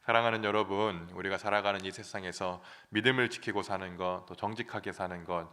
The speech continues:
우리의 이웃을 사랑하며 살아가는 것이 결코 쉬운 일은 아닙니다. 때로 우리는 죽음을 강구해야만,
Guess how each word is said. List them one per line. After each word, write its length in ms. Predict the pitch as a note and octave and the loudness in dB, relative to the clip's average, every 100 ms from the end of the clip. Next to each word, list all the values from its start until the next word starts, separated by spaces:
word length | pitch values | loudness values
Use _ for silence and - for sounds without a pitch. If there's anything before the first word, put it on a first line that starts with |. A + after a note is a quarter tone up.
| - - _ | -16 -20 _
우리의 280 | F#2 F#2+ F2+ | -4 -2 0
이웃을 320 | G#2+ B2 B2 | 0 0 0
사랑하며 460 | G#2+ G#2+ G#2 G2 G2 | -2 0 0 0 -4
살아가는 540 | - F#2 F2+ F2 F2 | -2 -2 -2 -2 -4
것이 420 | E2+ - A2+ F2+ - | -6 -4 -4 -4 -6
결코 540 | - E2 - F2 E2+ | -10 -10 -8 -8 -6
쉬운 340 | - B2+ A2+ F2+ | -8 -10 -10 -10
일은 280 | D#2+ D#2+ D#2 | -10 -10 -8
아닙니다. 600 | D#2+ F2 D#2+ D2+ D2 D2+ - - _ | -8 -8 -12 -16 -16 -18 -20 -20 _
때로 220 | - B2 A#2 | 0 4 6
우리는 760 | A2 A2 A2 G#2 F#2+ F2+ F#2 - | 4 4 2 0 -6 -12 -16 -12
죽음을 420 | - G#2 A2+ G#2+ | -8 -4 0 2
강구해야만, 760 | - F2+ G2 F#2+ F2+ F2+ F2+ | 0 -2 -2 2 2 2 0